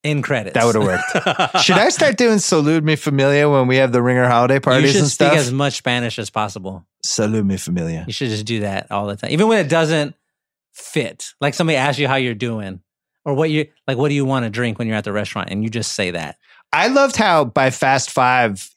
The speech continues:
Speaker 2: even people that were in Fast Two, Fast Three, and barely in Fast Four were part of Vin's extended Mi Familia.
Speaker 1: Oh, yeah. He's, that's what I'm talking about. He's bringing you in.
Speaker 2: Yeah.
Speaker 1: If you, if he touches you on the forehead,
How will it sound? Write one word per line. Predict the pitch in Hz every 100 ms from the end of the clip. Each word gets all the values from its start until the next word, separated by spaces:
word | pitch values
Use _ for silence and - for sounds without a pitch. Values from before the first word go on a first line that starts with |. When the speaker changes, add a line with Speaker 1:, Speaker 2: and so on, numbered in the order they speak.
| -
Speaker 2:
even | 147 151 170
people | - 156 165 160
that | 151 123 98
were | 127 120
in | 107 127 131
Fast | 123 - 139 131 -
Two, | - 135
Fast | 120 143 131 -
Three, | - 127 127
and | 120 113
barely | 120 123 127
in | 120
Fast | 110 120 113 -
Four | 123 123
were | 117
part | 101 123 120
of | 110
Vin's | 95 117 113
extended | 107 - 120 113 110
Mi | 104 113
Familia. | 120 110 110 117 127
Speaker 1:
Oh, | 135 170
yeah. | 131 127
He's, | 104 147 160 -
that's | 135 131 185
what | 233
I'm | 220
talking | 262 254
about. | 220 170
He's | 170 175
bringing | 131 185 214 202
you | 196
in. | 117 _
Speaker 2:
Yeah. | 156 139 101
Speaker 1:
If |
you, | 196 202
if | 151
he | 156 220
touches | 233 190 185
you | 190
on | 180
the | 165
forehead, | 156 131 113 107 101